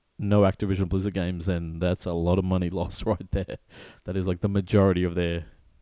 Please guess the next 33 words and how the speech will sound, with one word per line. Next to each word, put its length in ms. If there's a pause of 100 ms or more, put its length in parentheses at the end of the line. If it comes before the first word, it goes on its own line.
(260)
money 260
gone. 320 (580)
Um, 400 (720)
so 280
to 180
follow 240
this 200
up, 300 (680)
we 120
also 260
had 120
a, 120 (140)
a, 180
another 260
Bloomberg 480
report 380 (320)
saying 300
that, 240
um, 220 (100)
Phil 200
Spencer, 520
head 180
of 80
Xbox 520
and 280 (240)
I 60
think 180
gaming 500
at 120
Microsoft, 540
coming 240
out, 200 (460)
uh, 240